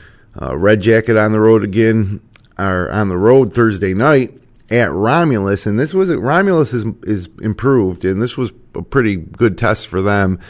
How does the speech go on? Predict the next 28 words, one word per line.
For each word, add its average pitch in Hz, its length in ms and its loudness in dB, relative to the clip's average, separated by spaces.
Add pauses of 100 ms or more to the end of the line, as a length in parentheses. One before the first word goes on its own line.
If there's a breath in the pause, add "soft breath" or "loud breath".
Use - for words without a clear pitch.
(240 loud breath)
and, 90 340 0
uh, 87 100 0
they 87 140 0
failed 120 360 2
the 87 60 -2
test. 82 560 -4
It 78 120 -2
was 78 320 -6
Red - 440 -4
Jacket 92 340 -2
just 92 200 -8
obliterated 82 720 0
them, 73 100 -8
sixty-eight 117 720 -2
to - 80 -14
twenty-seven. 92 800 -4
Sixty-eight 214 460 -2
to 127 80 -2
twenty-seven. 143 800 -2 (480 loud breath)
That 143 280 2
is 139 300 4
a 101 100 -2
forty-one 135 800 2
point 123 400 -2
loss 98 640 -6 (680 soft breath)
for 107 200 -4
Coach - 380 0
Peisnack's 107 800 -2